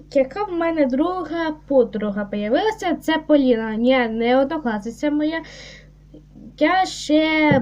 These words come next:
була манюнькою, ну майже манюнькою, я ще вміла говорити, тоді в школу ходила. І у нас іще одна була кума, в-, Поліна дуже далеко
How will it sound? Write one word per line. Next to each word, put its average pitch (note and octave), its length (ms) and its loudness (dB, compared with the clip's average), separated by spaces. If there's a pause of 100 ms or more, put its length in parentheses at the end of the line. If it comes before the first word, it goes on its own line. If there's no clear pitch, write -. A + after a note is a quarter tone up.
була C4 380 2
манюнькою, D4 1040 0
ну D#4 200 -4
майже B3+ 280 -2
манюнькою, F4+ 540 2
я B3+ 140 2
ще B3 160 -6
вміла A#3 220 -2
говорити, D#4+ 520 -2
тоді A#3 220 -6
в A#3 80 -8
школу D#4+ 800 -6 (200)
ходила. C4+ 480 -2 (580)
І C#4+ 140 -8 (720)
у C4+ 60 -2
нас F4 420 -2 (240)
іще C#4+ 840 0
одна C4 320 4
була A#3+ 260 2 (160)
кума, B3 420 2 (920)
в-, B3+ 460 -2 (300)
Поліна F4 360 0
дуже D4 240 2
далеко C#4 720 4